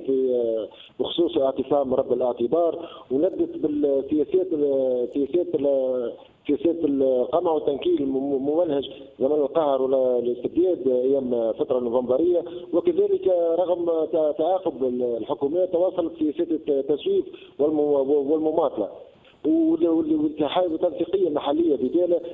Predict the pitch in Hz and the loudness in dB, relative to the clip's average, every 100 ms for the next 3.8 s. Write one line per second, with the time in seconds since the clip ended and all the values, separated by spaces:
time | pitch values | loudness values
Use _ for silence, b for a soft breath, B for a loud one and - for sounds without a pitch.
0 | B 170 185 160 - 139 165 147 131 160 | B -2 0 -2 -4 -4 0 0 0 0
1 | 175 175 165 156 175 170 - 147 - - | 2 2 0 0 0 -2 -2 -2 0 -2
2 | 135 B B 156 175 - 160 170 - 165 | -6 B B 0 0 0 -2 -2 0 0
3 | 160 156 170 151 143 131 107 82 | 0 0 0 2 0 0 -4 -6